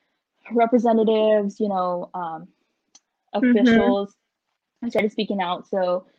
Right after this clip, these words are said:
Speaker 1: David Valadao, he's a rep in one of the San Joaquin Valley, ba-, ba-,
Speaker 2: Mm-hmm.
Speaker 1: basically, like, all of Central Valley, he's one of the reps. So he, you know, did a video supporting the Sans. And Jerry Dwyer, he's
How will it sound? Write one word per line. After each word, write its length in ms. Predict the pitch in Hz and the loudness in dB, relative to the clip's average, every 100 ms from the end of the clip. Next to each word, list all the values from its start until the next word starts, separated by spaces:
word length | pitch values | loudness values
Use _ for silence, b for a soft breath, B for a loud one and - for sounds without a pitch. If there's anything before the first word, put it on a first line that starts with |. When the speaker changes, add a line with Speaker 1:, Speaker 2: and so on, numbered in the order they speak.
| _ 220 | _ 0
Speaker 1:
David 240 | 233 226 | 2 2
Valadao, 580 | 233 226 208 202 196 202 | 0 0 0 -2 -2 -2
he's 140 | 208 | -4
a 80 | 196 | -2
rep 280 | 185 175 185 - | -2 -4 -4 -8
in 260 | 185 180 180 | -10 -8 -4
one 140 | 185 | -4
of 260 | 185 175 - | -4 -8 -6
the 120 | 202 | -6
San 300 | 202 214 196 | -4 -2 -2
Joaquin 320 | 202 214 202 190 | -2 -6 -6 -4
Valley, 600 | 170 180 180 180 180 - _ _ _ - | -2 -2 -2 -4 -6 -12 _ _ _ -4
ba-, 220 | 202 294 | 0 0
ba-, 60 | 262 | 2
Speaker 2:
Mm-hmm. 160 | 294 233 | 4 4
Speaker 1:
basically, 560 | 262 202 240 285 285 | 2 0 -2 0 0
like, 280 | 226 196 185 - | 0 -2 -4 -6
all 220 | 180 180 196 | -4 -2 -4
of 100 | 196 | -6
Central 260 | 202 202 | -8 -6
Valley, 280 | 190 180 185 | -4 -4 -4
he's 260 | 190 185 180 | -4 -6 -8
one 200 | - 190 | -8 -8
of 60 | 185 | -6
the 60 | 185 | -4
reps. 300 | 175 175 - | -6 -6 -8
So 100 | 196 | -8
he, 400 | - 233 254 269 _ _ _ _ _ _ 214 | -4 -2 -2 -6 _ _ _ _ _ _ -2
you 120 | 220 | -2
know, 160 | 190 | 0
did 220 | 190 196 190 | -2 -2 -2
a 40 | |
video 680 | 180 180 180 175 175 170 175 _ _ | -4 -4 -2 -2 -2 -6 -10 _ _
supporting 640 | 214 214 190 185 190 190 - | -6 -2 -2 -2 -6 -10 -12
the 80 | |
Sans. 480 | 208 175 175 175 180 - _ _ _ _ _ | -8 -6 -6 -10 -14 -20 _ _ _ _ _
And 420 | 208 208 196 196 196 | -4 -2 -2 -4 0
Jerry 360 | 208 214 214 | 4 4 2
Dwyer, 680 | 202 185 185 185 196 202 214 | 0 0 2 2 0 -2 -4
he's 400 | - 202 202 | -6 -4 -2